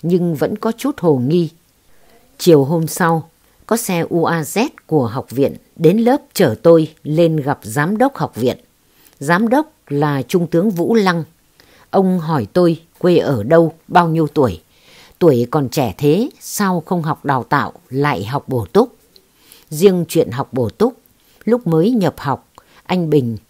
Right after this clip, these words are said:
ở phòng cán bộ của học viện, ngồi nhận giấy tờ, bảo tôi chuyển sang hệ đào tạo. Anh nói, "Tuổi còn trẻ quá mà không đi học dài hạn." Lúc đó tôi đã trả lời là không chuyển.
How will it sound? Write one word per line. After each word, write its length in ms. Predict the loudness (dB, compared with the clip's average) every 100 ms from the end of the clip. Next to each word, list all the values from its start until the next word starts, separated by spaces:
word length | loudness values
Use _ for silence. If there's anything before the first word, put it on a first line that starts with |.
| _
ở 260 | -2 -2 -2
phòng 280 | -4 -4 -4
cán 300 | -4 -2 0
bộ 220 | 0 0
của 120 | -6
học 200 | -4 -8
viện, 240 | -4 -4 -4 _ _ _ _ -2
ngồi 300 | 4 4 4
nhận 200 | 0 -2
giấy 300 | -2 -2 0 0
tờ, 260 | 0 0 -6 _ _ -4
bảo 200 | -2 0
tôi 300 | 2 2 2 0
chuyển 220 | -2 0
sang 220 | -4 -2
hệ 160 | -2 -2
đào 220 | -4 -4
tạo. 220 | -6 -6 -8 _ _ _ _ -6
Anh 200 | -4 -2
nói, 280 | -2 -4 -8 _ _ _ _ 2
"Tuổi 300 | 4 4 0
còn 180 | -4 -2
trẻ 220 | -4 -4
quá 260 | -6 -6 -2 -2
mà 80 |
không 260 | -2 -2 -2
đi 100 | -2
học 220 | -4 -6 -4
dài 280 | -4 -2
hạn." 220 | -4 -6 -8 _ _ _ _ _ 0
Lúc 180 | 0 2
đó 320 | 0 0 0
tôi 120 | 0 2
đã 180 | 0
trả 240 | 0 -2 -2
lời 400 | 0 2 0 -4 _ -8
là 320 | -6 -4 -6
không 260 | -4 -4
chuyển. 260 | -2 -2